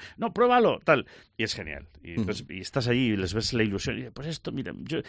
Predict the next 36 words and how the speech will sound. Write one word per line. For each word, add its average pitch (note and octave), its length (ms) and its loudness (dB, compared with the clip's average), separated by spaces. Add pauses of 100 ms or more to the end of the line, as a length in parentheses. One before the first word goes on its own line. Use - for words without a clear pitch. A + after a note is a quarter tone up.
(300)
y, - 420 -8
y - 60 -4
vamos, D3 400 -6
y B2+ 160 -8
hemos F3 200 -6
abierto F3 360 -6
una E3+ 120 -6
línea E3+ 240 -4
de D#3 140 -2
venta F3 300 -6
que D3 280 -6
nos D3 180 -8
van F3 120 -8
a F#3+ 60 -10
comprar E3+ 320 -6
de E3 80 0
Barcelona", E3 580 2 (400)
eso D3 160 0
es C3+ 60 2
maravilloso. F#2 580 0 (420)
Y A2+ 260 4 (180)
se - 200 4
nota E3 220 4
muchísimo C3 440 0
el A2+ 40 2
nervio A#2 240 2
de G#2 60 2
la G#2 80 0
gente, A#2+ 340 -2
y A#2+ 80 0
por D#3 140 -4
eso, - 200 -2 (320)
eh, A#2 280 0 (280)
el C3 140 2
que G#3+ 120 4
haya G3+ 640 2